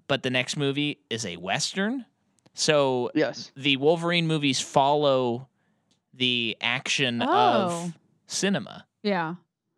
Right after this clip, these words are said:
Speaker 1: because the samurai movement is what inspires the Western movement.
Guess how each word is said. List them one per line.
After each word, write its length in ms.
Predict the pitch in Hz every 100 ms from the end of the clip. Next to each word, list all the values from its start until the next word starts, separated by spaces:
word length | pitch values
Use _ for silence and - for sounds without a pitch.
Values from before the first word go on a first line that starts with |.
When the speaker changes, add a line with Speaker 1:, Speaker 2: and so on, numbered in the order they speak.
| _ -
Speaker 1:
because 360 | 123 143 131
the 120 | 131 120
samurai 600 | - 165 170 160 143 131
movement 600 | 123 123 123 123 117 - _ _ _
is 220 | 127 113
what 240 | 120 120 113
inspires 760 | 113 - - 113 117 107 101
the 100 | 104
Western 480 | 95 90 - 101 78
movement. 480 | 71 65 69 67